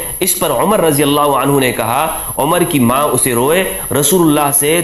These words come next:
تم نے تین مرتبہ سوال میں اصرار کیا لیکن آن حضرت صلی اللہ علیہ وآلہ وسلم نے تمہیں کسی مرتبہ جواب نہیں دیا۔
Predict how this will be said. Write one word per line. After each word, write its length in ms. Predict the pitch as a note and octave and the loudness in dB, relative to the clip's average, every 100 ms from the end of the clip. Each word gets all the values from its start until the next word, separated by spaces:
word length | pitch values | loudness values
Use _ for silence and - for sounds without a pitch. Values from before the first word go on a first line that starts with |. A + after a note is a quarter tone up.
| E3 | 0
تم 140 | D3+ | 2
نے 100 | D3 | 2
تین 240 | D3 F#3+ | 2 2
مرتبہ 340 | G#3 D#3 D3+ C3+ | 2 2 0 -2
سوال 360 | C#3+ B2+ C3 | 0 0 0
میں 100 | C#3 | 0
اصرار 300 | A#2+ A#2+ B2 | 0 0 0
کیا 220 | C#3 D3 D#3+ | 0 0 0
لیکن 300 | C3+ C#3+ F3 E3+ - - | 0 0 -2 -2 -10 -6
آن 200 | G3 A3+ | -4 -2
حضرت 260 | F3+ D#3+ D3 | 0 0 0
صلی 120 | D#3 | 0
اللہ 180 | D3 C#3+ | 0 0
علیہ 420 | C#3 A#2+ C3+ C3 | 0 0 0 0
وآلہ 340 | A#2 B2+ C3+ | 0 0 0
وسلم 340 | A2+ B2+ C#3 C3+ | 0 0 2 2
نے 140 | C3+ C3 - | 2 -2 -4
تمہیں 220 | C#3+ D3 | -2 0
کسی 260 | C#3+ C#3+ D#3 | 0 -2 0
مرتبہ 380 | B2+ A#2 B2 C3+ | 0 0 -2 -2
جواب 360 | A#2 A2 A2+ | 0 0 0
نہیں 180 | A2 G#2+ | -2 -2
دیا۔ 220 | F#2 D#2 | 0 0